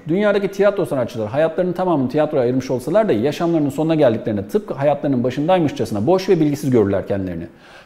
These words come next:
Ülkemizdeki tiyatro sanatçıları da bir değil on hayata sahip olsalar ve hepsini tiyatroya harcasalar da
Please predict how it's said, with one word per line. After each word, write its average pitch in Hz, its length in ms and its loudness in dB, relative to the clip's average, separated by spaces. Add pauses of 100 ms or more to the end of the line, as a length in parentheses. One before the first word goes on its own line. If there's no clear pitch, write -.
Ülkemizdeki 151 520 2
tiyatro 233 280 2
sanatçıları 170 560 2
da 120 120 2
bir 202 200 4
değil 151 280 4
on 220 220 4
hayata 165 420 2
sahip 143 340 2
olsalar 127 440 2
ve 113 160 -4
hepsini 208 340 -2
tiyatroya 151 500 0
harcasalar 165 600 2
da 101 180 2